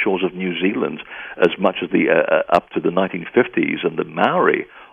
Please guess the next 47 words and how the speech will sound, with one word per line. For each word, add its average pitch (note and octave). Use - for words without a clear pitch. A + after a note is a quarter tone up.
also E2+
were D#2+
talking -
about D#2+
the E2
red-haired D#2+
giants E2
that F2
lived F2
in E2
the, D#2+
uh, D#2+
in E2+
hills F#2
called E2+
the F2
Hill F#2+
of E2+
the F2+
Red-Haired E2+
Giants D#2+
in, E2+
uh, D#2
the D2+
northern F2
island F2
of F2+
New F2+
Zealand F#2+
as G2
far F#2
as F2
the F2+
nineteenth F2+
century. F2
And E2
all A2+
of G2+
those G#2+
documents D#2+
are D#2+
now E2
sealed A2+
by -
government -
order. F2+
So F2